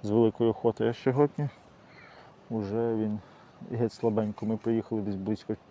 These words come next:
пів п'ятої. І десь до сьомої мали там по кіль-, по кілька покльовок. Ось знов був тичок, нічого.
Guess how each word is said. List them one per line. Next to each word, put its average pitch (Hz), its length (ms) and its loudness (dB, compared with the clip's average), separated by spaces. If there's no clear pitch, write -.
пів 117 200 2
п'ятої. 151 520 -2
І 107 40 -6
десь 113 260 4
до 107 160 0
сьомої 123 680 2
мали 110 240 4
там 110 160 -2
по 107 120 -8
кіль-, - 200 -6
по - 120 -14
кілька 110 300 -2
покльовок. 101 560 -2
Ось 98 200 -6
знов 107 160 2
був 95 200 -2
тичок, - 360 -6
нічого. 104 500 -6